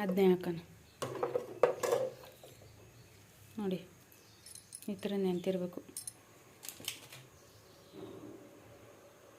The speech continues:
ಈಗ ಈ ಅಕ್ಕಿ ಅದರೊಳಗೆ ಹಾಕೋಣ. ಅಕ್ಕಿ ಹಾಕೊಂಡೆ ತಿರುಗ್ತಾ ಇದ್ದೀನಿ. ಕೆಲವರು ಅಕ್ಕಿಲಿಗಿಂತ, ಆ, ಅವಲಕ್ಕಿ, ಕಡಲೆಪುರಿ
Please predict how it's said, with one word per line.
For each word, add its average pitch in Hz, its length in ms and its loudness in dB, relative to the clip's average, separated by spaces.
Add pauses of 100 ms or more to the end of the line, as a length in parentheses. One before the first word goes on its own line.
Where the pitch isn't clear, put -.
(600)
ಈಗ 196 80 4 (100)
ಈ 196 40 6 (100)
ಅಕ್ಕಿ 220 200 2
ಅದರೊಳಗೆ 185 380 4
ಹಾಕೋಣ. 175 340 0 (960)
ಅಕ್ಕಿ 196 260 4
ಹಾಕೊಂಡೆ 185 380 8 (560)
ತಿರುಗ್ತಾ 196 440 4
ಇದ್ದೀನಿ. 185 220 6 (760)
ಕೆಲವರು 220 400 12 (240)
ಅಕ್ಕಿಲಿಗಿಂತ, 214 960 8 (1040)
ಆ, - 20 6 (440)
ಅವಲಕ್ಕಿ, 196 440 6 (960)
ಕಡಲೆಪುರಿ 185 480 8